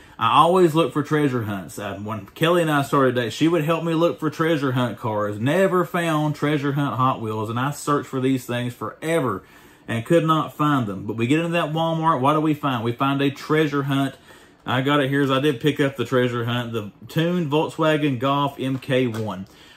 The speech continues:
I watched a Greg Cook video the other day where he was finding some of these. His Walmart also had stocked the Hot Wheels. He showed this car on there he picked up that was a treasure hunt.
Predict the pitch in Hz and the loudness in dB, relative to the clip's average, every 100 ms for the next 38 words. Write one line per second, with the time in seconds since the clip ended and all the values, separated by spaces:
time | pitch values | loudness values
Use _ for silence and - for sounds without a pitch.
0 | - 117 143 190 196 151 185 190 156 202 | -4 4 6 6 2 2 4 2 6 6
1 | 160 175 160 156 147 143 127 135 147 131 | 8 6 6 4 4 4 4 4 2 2
2 | 175 196 170 - 147 139 131 120 135 127 | 2 4 2 0 0 2 0 -2 -2 -2
3 | 120 135 123 170 151 156 156 151 147 165 | 2 2 2 2 0 -2 0 2 2 0
4 | 160 135 123 - 131 120 110 107 120 104 | 2 2 2 0 -2 -2 -4 -2 -2 -2
5 | 117 120 110 165 160 185 190 165 139 131 | -2 -2 0 -2 0 4 4 4 2 -2
6 | - 135 131 127 139 143 127 147 143 123 | 0 2 2 2 0 0 -2 -2 -4 -4
7 | 110 107 143 143 113 98 95 | -8 -6 -2 -2 -2 -8 -10